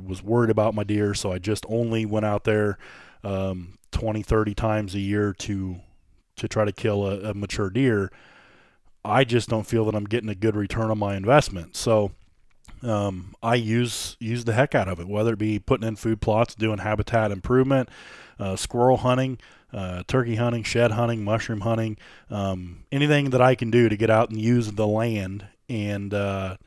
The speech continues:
get some money's worth out of it, I guess. So, uh, that's, that's something that I think people need to realize is, is sometimes we can get a little too hung up on, um,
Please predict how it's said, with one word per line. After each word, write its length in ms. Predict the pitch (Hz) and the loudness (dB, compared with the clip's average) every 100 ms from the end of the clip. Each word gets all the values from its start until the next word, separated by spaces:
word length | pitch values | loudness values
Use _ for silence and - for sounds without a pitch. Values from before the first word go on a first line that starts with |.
| _ _ _ _ _ _ _ _ _ - 120 107 - | _ _ _ _ _ _ _ _ _ -20 -20 -20 -8
get 160 | - 123 | -2 -2
some 180 | - 120 | -2 0
money's 440 | 123 117 107 92 | 2 2 -2 -6
worth 320 | 101 104 92 | -2 -2 0
out 180 | 101 92 | -2 -4
of 120 | 92 | -4
it, 60 | 92 | -6
I 100 | 90 | -6
guess. 300 | 92 90 85 | -8 -8 -8
So, 400 | - 131 117 104 - - - - _ _ | -2 4 4 4 -4 -20 -20 -20 _ _
uh, 340 | 104 92 92 90 101 - _ _ _ 113 | -8 -6 -8 -10 -18 -20 _ _ _ 4
that's, 360 | 131 - - 143 | 4 4 -4 0
that's 260 | 131 127 | 0 2
something 280 | 147 143 117 | 2 2 0
that 100 | 110 | 0
I 80 | 110 | 0
think 180 | 117 - | -2 -2
people 280 | 120 110 | -2 -2
need 140 | 107 101 | -4 -4
to 60 | |
realize 560 | 98 107 101 92 92 92 | -2 2 2 0 -4 -6
is, 160 | 95 95 | -8 -8
is 80 | |
sometimes 480 | - 117 104 117 104 | -4 -4 0 0 0
we 140 | 107 110 | -2 -2
can 200 | 101 98 | -6 0
get 300 | 113 110 - | 0 0 2
a 160 | 104 | 2
little 520 | 101 113 127 135 135 | 6 8 8 8 6
too 580 | 123 - 120 123 131 131 | 0 -2 2 4 4 2
hung 340 | 117 127 127 120 | 0 0 0 4
up 260 | 135 - | 4 2
on, 440 | 98 117 110 110 107 | 0 2 2 2 -2
um, 800 | 107 107 104 101 98 95 104 | -2 0 -2 -4 -8 -14 -18